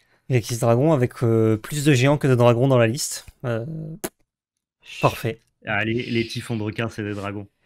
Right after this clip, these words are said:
Speaker 1: Le travailleur de l'ombre, Phénix des cendres.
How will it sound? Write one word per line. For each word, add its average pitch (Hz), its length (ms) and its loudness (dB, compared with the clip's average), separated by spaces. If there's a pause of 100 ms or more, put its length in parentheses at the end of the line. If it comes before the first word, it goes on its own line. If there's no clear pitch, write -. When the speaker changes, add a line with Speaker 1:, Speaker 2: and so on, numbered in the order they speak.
(340)
Speaker 1:
Le 120 160 2
travailleur 139 440 4
de 135 80 2
l'ombre, 135 480 4
Phénix 127 340 0
des 120 100 0
cendres. 123 440 -2